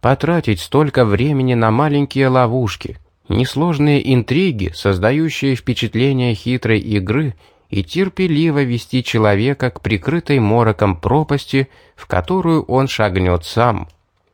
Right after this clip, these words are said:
Но труды стоили того. Даже этот умник не смог раскрыть её замысел. А всего-то и нужно было, что находиться рядом с ним достаточно продолжительное время.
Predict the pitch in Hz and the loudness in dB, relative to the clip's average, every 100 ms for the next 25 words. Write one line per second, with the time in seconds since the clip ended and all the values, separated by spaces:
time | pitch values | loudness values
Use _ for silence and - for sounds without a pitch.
0 | _ 101 101 117 123 - 123 120 120 - | _ 0 2 4 2 0 0 2 0 0
1 | 190 185 98 87 95 92 87 - - _ | 2 2 2 2 0 2 0 -2 -8 _
2 | _ - 85 113 131 131 - 127 131 - | _ -6 0 2 2 0 -2 -2 -2 0
3 | 113 131 139 147 135 143 127 117 127 - | 0 0 0 -2 0 0 0 0 -2 0
4 | 110 107 - 107 107 104 104 101 95 98 | 0 0 -2 -2 0 0 2 2 2 2
5 | 92 87 82 87 82 - _ _ - 85 | 2 0 0 -4 -6 -14 _ _ -8 -6
6 | - 107 196 - 180 185 226 156 127 98 | -4 -2 -2 0 0 0 0 2 0 2
7 | 104 95 85 95 98 101 123 143 151 - | 2 2 0 0 0 0 0 0 -2 0
8 | 113 120 104 101 - 120 160 127 - 85 | 2 2 2 0 -2 -2 -2 -4 -2 -2
9 | 85 - 90 156 - 165 - 98 92 87 | 0 0 -2 -2 -4 -4 -2 2 2 2
10 | 85 80 98 110 127 120 165 175 92 | -2 -4 -2 0 0 0 0 2 0